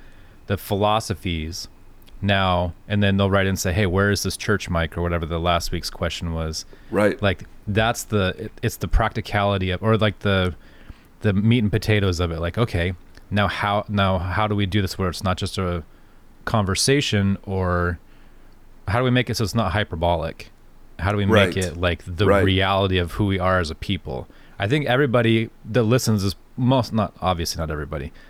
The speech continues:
Speaker 1: but I think a lot of people have come to understand and agree with you on that idea of, like, this is not, we're being discipled by two p-, entities that are not the, what we claim. You know, this idea of the third way or a different way or whatever.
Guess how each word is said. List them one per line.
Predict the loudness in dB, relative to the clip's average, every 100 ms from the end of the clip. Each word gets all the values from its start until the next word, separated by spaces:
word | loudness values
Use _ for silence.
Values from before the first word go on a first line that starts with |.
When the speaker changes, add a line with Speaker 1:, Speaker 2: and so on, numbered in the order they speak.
| -20 -20 -20 -2
Speaker 1:
but | 0 2
I | 0
think | 0
a | 2
lot | 2 2
of |
people | 0 0 0
have | -2
come | 0 0
to | 0
understand | -2 -2 -2 0 0 0
and |
agree | -2 -2 -2
with | -2 -2
you | -2 0
on | 0 -2 -6 -8
that | -4 0 0 -2 -8 -20 -10 -2
idea | -2 0 0 0
of, | 0
like, | -4 -6
this | -6 -4
is | -4 0
not, | 2 2 -2 -14 -20 -20 -20 -4
we're | 0
being | 2 2
discipled | 2 0 0 0
by | -2
two | -2 0 0 0
p-, | -6 -6
entities | 0 0 -2 -2 -2 0
that | 0
are | 0
not | 2 2 2 -2 -8 -18 -20 -20 -20 -20 -20 -20 -20 -20 -16 -8 0
the, | 2 2 -2 -4
what | -2 0
we | -2
claim. | -2 0 2 2 0 -4 -8 -18 -20 -18 -18 -18 -20 -20 -20 -20 -20 -14 -2
You | 2
know, | 4
this | 2 2
idea | 2 4 2
of | 2
the | 0
third | 2 2 2
way | 2
or | 2
a | 0
different | -2 -4 -4 -2
way | 0 2
or | 2
whatever. | 0 0 0 -2 -2